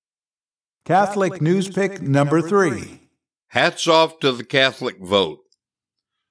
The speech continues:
Speaker 2: A group of three senators introduced legislation that would revoke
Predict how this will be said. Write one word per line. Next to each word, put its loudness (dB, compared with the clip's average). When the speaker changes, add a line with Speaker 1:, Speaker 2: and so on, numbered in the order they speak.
Speaker 2:
A 0
group -2
of -4
three -4
senators -2
introduced -4
legislation -2
that -2
would -4
revoke 0